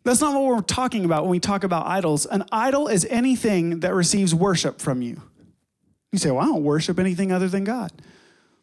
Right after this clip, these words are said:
Well, the word worship actually comes from worthship. Like, when we give worth and value to something else. I, I love this definition of worship. It's whatever you give your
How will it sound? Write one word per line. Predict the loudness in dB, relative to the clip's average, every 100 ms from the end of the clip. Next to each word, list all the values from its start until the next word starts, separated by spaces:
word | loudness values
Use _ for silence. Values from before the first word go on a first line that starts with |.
| _ _ 0
Well, | 2
the |
word | 2 2 0 0
worship | 2 2 0 0
actually | -2 -2 -2
comes | 0 0 0
from | 0 -2 -2
worthship. | 0 2 2 -2 -14 -8 -2 -2 -2 -10 -20 _ -4
Like, | 0 0 0 -8 -10 0
when | 2
we | 4
give | 2 2
worth | 2 2 2 0
and | 0 2
value | 2 2 2 2 2 0 -6 _ _ 0
to | 2
something | 2 2 0 0
else. | 0 -2 -6 -12 -14 -20 _ _ _ -2
I, | 0 2
I | 2
love | 2 2
this | 4 2
definition | 2 0 0 0 0
of |
worship. | 0 0 0 -2 -4 -10 -4
It's | -2 0
whatever | 0 2 2 0
you | 0 0
give | 2 2
your | 2 0